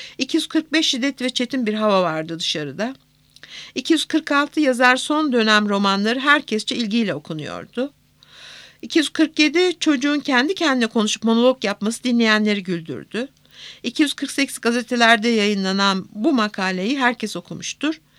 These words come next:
İki yüz kırk dokuz sınav zamanı yakınlaştıkça öğrencilerin kaygısı da artıyordu. İki yüz elli bilgisayar insanlığın vazgeçilmezlerinden biridir.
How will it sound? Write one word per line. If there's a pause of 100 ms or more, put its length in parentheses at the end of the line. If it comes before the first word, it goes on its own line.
(320)
İki
yüz
kırk
dokuz
sınav
zamanı
yakınlaştıkça
öğrencilerin
kaygısı
da
artıyordu. (480)
İki
yüz
elli
bilgisayar
insanlığın
vazgeçilmezlerinden
biridir.